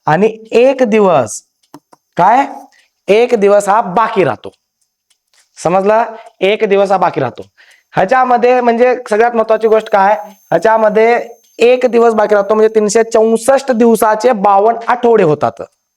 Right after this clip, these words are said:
किती दिवसाचे? तीनशे चौसष्ट दिवसाचे बावन्न आठवडे होतात. पण एकूण साधारण वर्षामध्ये दिवस किती आहेत? तीनशे पासष्ट. उरला किती मग? एक दिवस. आता लीप वर्षामध्ये काय असतं बघा,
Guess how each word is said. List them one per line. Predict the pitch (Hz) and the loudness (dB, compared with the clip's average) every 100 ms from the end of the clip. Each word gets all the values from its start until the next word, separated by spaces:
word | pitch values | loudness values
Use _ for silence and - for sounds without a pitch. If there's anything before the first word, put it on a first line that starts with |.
| _ _ _ _ _ - | _ _ _ _ _ -4
किती | 170 | 0
दिवसाचे? | 190 196 196 214 262 269 - - _ - | 0 2 0 2 0 -2 -12 -20 _ -4
तीनशे | 180 185 214 | -2 0 0
चौसष्ट | 214 190 196 196 214 208 | 0 0 0 0 -2 0
दिवसाचे | 196 180 180 196 | -2 0 -2 0
बावन्न | 175 185 | 0 0
आठवडे | 185 190 | -2 -2
होतात. | 180 165 170 196 - - - | 0 0 0 -2 -6 -14 -4
पण | 185 | 0
एकूण | 220 220 240 | 0 0 0
साधारण | 214 208 214 | 0 2 2
वर्षामध्ये | 214 214 214 214 | 0 0 0 0
दिवस | 208 220 233 | 2 0 0
किती | 240 240 | -2 0
आहेत? | 240 226 175 120 95 _ _ _ - | 0 2 2 0 -4 _ _ _ -4
तीनशे | 185 185 208 | -2 0 0
पासष्ट. | 202 220 220 214 175 131 - - - | 0 0 0 0 0 0 -4 -14 -2
उरला | 190 226 233 | 0 2 2
किती | 233 240 | 0 0
मग? | 240 254 247 - - | 0 0 -4 -6 0
एक | 240 170 | 2 2
दिवस. | 139 107 - - _ _ - | 0 -2 -4 -16 _ _ -4
आता | 165 | 0
लीप | 165 226 262 | 2 0 2
वर्षामध्ये | 254 254 247 247 | 0 2 2 2
काय | 240 | 2
असतं | 233 240 | 0 0
बघा, | 240 | 0